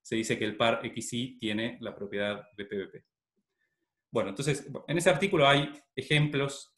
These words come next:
este, de algunos espacios que verifican esta propiedad, por ejemplo, espacios de dimensión finita, o si I es C cero o el infinito, esto sucede para, para cualquier X. Este, bueno,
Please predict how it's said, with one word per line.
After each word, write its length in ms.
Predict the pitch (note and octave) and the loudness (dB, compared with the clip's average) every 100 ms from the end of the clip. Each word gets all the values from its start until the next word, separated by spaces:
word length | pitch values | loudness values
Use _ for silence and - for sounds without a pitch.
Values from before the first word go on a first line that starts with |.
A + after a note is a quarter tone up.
| _ | _
este, 360 | A2+ - G2+ G2 | -18 -10 -8 -4
de 80 | G2+ | -4
algunos 320 | G#2 A#2+ A#2+ | -4 -6 -8
espacios 400 | - C3 B2 C3 | -6 -4 -4 -8
que 100 | A2+ | -8
verifican 600 | G2 G2+ B2 A#2+ A2 G#2 _ | -8 -8 -10 -6 -8 -8 _
esta 200 | - G2+ | -20 -16
propiedad, 440 | G#2+ G#2+ C3+ C#3+ C#3 | -12 -6 0 2 0
por 100 | - | -8
ejemplo, 560 | - G2 G2+ F#2 - _ | -14 -12 -10 -10 -12 _
espacios 340 | - G#2 G2 | -16 -14 -12
de 60 | G2 | -12
dimensión 340 | F#2+ G2 G2+ | -14 -16 -18
finita, 520 | A2 A#2+ A#2+ A#2 A2+ - _ _ _ _ | -8 -8 -6 -8 -10 -12 _ _ _ _
o 140 | A2 | -18
si 280 | G2 G#2+ G2+ A2+ | -14 -12 -12 -10
I 400 | B2 B2+ - G2+ | -8 -8 -8 -10
es 260 | - - - | -10 -16 -14
C 160 | - | -12
cero 400 | A#2 C#3 B2+ A2 | -2 2 2 2
o 60 | G#2+ | -2
el 80 | G#2+ | -6
infinito, 680 | G#2+ A#2 C3+ C3 A#2 A2+ | -6 -4 -4 -6 -6 -6
esto 200 | - - | -10 -20
sucede 440 | G#2 - A#2+ A2+ G#2 | -20 -10 -6 -4 -4
para, 440 | G2 F#2 F2+ - | -8 -10 -12 -16
para 180 | - F#2+ | -14 -14
cualquier 300 | A2+ F#2+ A#2 | -14 -12 -6
X. 520 | B2 A#2+ A#2 A2+ - _ _ _ _ _ _ | -4 -6 -10 -10 -14 _ _ _ _ _ _
Este, 720 | A#2 G#2 - G#2 G2 F#2+ F#2+ F#2 E2+ _ _ _ _ _ _ _ _ _ _ | -12 -12 -10 -6 -4 -4 -6 -8 -14 _ _ _ _ _ _ _ _ _ _
bueno, 360 | - A2 F#2 - | -8 -6 -6 -12